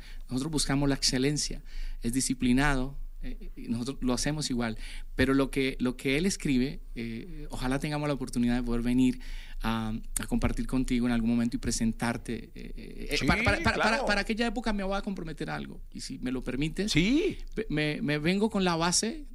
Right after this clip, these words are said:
Speaker 1: de, de mi banda, de mis músicos, y los traigo y hacemos algo muy lindo, si te parece.
Speaker 2: Ce-, cerrado.
Speaker 1: Di-, divino, y, y traemos seis, siete músicos y tocamos en vivo, preparamos todo, si, si te parece,
Speaker 2: Ya,
Speaker 1: lo hacemos.
Speaker 2: cerrado.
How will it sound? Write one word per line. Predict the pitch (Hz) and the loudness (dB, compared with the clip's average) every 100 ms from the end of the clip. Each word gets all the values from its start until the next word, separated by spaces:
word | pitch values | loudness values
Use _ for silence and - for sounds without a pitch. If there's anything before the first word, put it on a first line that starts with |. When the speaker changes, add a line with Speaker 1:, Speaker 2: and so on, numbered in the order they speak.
| - | -4
Speaker 1:
de, | 143 135 | -2 -2
de | 135 131 | -2 0
mi | 127 | 2
banda, | 131 147 170 | 2 0 -2
de | 165 | -2
mis | 143 | -2
músicos, | 135 147 - 170 208 240 - | 2 4 2 0 -4 -6 -10
y | - | -10
los | 123 - | -8 0
traigo | 156 156 160 202 | 2 4 2 -2
y | 233 | -2
hacemos | 139 - 147 147 | -4 -4 -6 -6
algo | 151 160 | -6 -4
muy | 160 165 | -2 0
lindo, | 151 147 143 | 2 2 2
si | 135 | -2
te | - | -6
parece. | 117 117 117 120 175 | -6 -2 -2 -2 -2
Speaker 2:
Ce-, | 233 - - | -2 -2 -2
cerrado. | - 127 110 127 156 143 | 2 4 4 4 2 2
Speaker 1:
Di-, | 165 - | 0 2
divino, | 151 147 165 170 202 - | 2 2 2 2 0 -2
y, | 147 147 143 | -2 -2 -2
y | 127 | -6
traemos | 139 139 160 165 151 | -2 -2 0 -2 -4
seis, | - 156 | -4 -2
siete | 160 160 160 | -2 -2 -4
músicos | 160 165 165 147 | -4 -4 -4 -2
y | |
tocamos | 143 - 131 143 147 | -2 0 -2 -2 -4
en | |
vivo, | 131 151 | -4 -4
preparamos | 143 127 123 139 143 | -4 -4 -2 -2 0
todo, | 147 156 | 2 2
si, | - 123 | 2 0
si | 123 - 117 | 0 -4 -4
te | 113 | -4
parece, | 110 104 107 104 | -2 -2 0 2
Speaker 2:
Ya, | 117 | 2
Speaker 1:
lo | 127 | 2
hacemos. | 127 131 175 | 0 0 2
Speaker 2:
cerrado. | 135 147 262 | 2 4 2